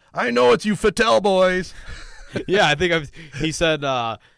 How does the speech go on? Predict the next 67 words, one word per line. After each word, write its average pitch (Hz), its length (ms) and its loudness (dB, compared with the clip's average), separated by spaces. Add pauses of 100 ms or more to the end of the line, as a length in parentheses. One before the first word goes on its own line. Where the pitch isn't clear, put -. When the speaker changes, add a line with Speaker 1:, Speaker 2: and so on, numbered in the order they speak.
(120)
Speaker 2:
he 135 100 -18
said, 135 200 -8
"I 135 100 -4
know 151 220 -6
it's 143 120 -10
you 143 60 -16
Fattel 135 320 -8
boys. 113 300 -8
Like, 110 160 -8
you 131 80 -6
guys, 127 340 -4
uh," 110 80 -12 (100)
like, 123 140 -6
this 143 100 -6
was 123 100 -16
to 139 60 -12
my 107 120 -8
brothers. 101 400 -8 (260)
And 156 140 -6
he 139 160 -12
said, 120 220 -8
<laughs> 104 40 -14
like, 120 220 -8
"I 123 60 -4
know 143 120 -4
it's 131 80 -8
you 139 100 -8
Fattel 139 280 -2
boys. 123 180 -2
You 127 60 -6
guys 131 180 -2
sure 131 300 -2
are 120 120 -2
fast, 120 460 -4
but, 104 240 -8
like, 101 320 -10
you 117 140 -10
sure 131 280 -4
doesn't, 117 200 -6
like, 107 180 -8
translate 117 400 -6
to 135 140 -2
the 113 40 -6
football 117 260 -4
field 113 260 -8
or 117 40 -8
something 131 280 -2
like 120 140 -4
a 117 40 -8
lot." 113 220 -4
<laughs> 135 120 -8
'Cause - 220 -2
I 208 80 4
was 147 120 4
back 180 200 2
when 165 80 0
they 151 80 0
were 147 60 -2
winning, 147 180 -2
like, 131 160 -6
two - 160 -4
or 139 80 0
three 123 180 -8
games 117 280 -8
a 117 40 -12
year. 117 300 -12 (240)
<laughs> 156 60 -8